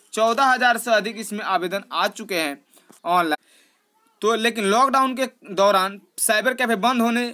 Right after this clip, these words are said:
व पार्ट थ्री के मार्कशीट के अभाव के में कुछ छात्र आवेदन नहीं कर सके, यानी जि-, जिनके पास पार्ट थर्ड इस साल पास किए हैं उनके पास मार्कशीट नहीं पहुंचा, जिसके कारण क्या हुआ जी,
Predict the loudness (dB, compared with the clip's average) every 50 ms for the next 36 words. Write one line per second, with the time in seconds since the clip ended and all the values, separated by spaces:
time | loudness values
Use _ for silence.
0 | -6 -2 -2 -2 0 2 0 0 0 0 -2 -4 -6 -6 -4 -4 -4 0 0 0
1 | 0 0 -2 -6 -6 -2 -2 0 2 2 2 2 0 -2 -4 -8 -8 -10 _ -20
2 | -20 _ _ _ _ _ _ -10 -6 -4 -4 -4 -4 -4 -6 -4 -4 -4 -4 -2
3 | -2 -2 -2 0 0 0 0 0 0 -4 -2 -2 -2 -2 0 0 -2 -2 -2 -2
4 | -4 -4 -2 -2 -2 -4 -6 -8 -10 -12 -12 _ _ _ _ _ -14 -8 -6 -4
5 | -4 -2 -4 -4 0 0 0 -2 -2 -2 0 0 0 -2 -2 -2 0 0 0 0
6 | -4 -12 -14 -16 -12 -8 -4 -2 -2 -2 -2 -2 0 0 0 0 -2 -6 -8 -6
7 | -4 -4 -4 -6 -8 -12 _ _ _ _ _ _ _ _ _ _ -12 -10 -6 -6
8 | -4 0 0 0 0 0 0 0 2 2 2 0 -4 -8 -6 -4 -2 -2 -2 -2
9 | -2 -4 -2 -2 -2 0 0 -2 -2 -4 -2 0 0 0 0 -2 -2 0 2 2
10 | 4 4 2 0 0 -2 -10